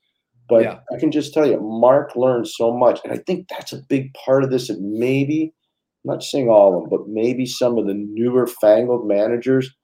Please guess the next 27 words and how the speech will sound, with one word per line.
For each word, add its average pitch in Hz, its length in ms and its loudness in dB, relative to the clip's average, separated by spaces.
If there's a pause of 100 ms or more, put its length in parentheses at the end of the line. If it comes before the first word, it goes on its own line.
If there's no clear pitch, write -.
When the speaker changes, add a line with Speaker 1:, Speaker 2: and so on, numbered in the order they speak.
(480)
Speaker 1:
don't 127 240 4
put 131 140 -2
enough 117 340 4
on 123 240 6
because 107 260 -6
they're 110 80 -2
so 127 260 2
busy 117 320 0
looking 120 300 0
at 101 120 -4
spreadsheets - 880 0 (420)
and 110 140 -6
they're 123 80 0
so 131 260 2
Speaker 2:
Mm. - 80 -8
Speaker 1:
busy 117 240 -6
looking 120 280 0
at 92 120 -4
numbers. 104 640 2 (260)
Speaker 2:
Eye - 80 -18
test. 107 340 -10
Speaker 1:
They 123 80 4
don't 180 240 4
see 151 240 0
the 127 140 0
value 117 560 4
of, 90 180 -2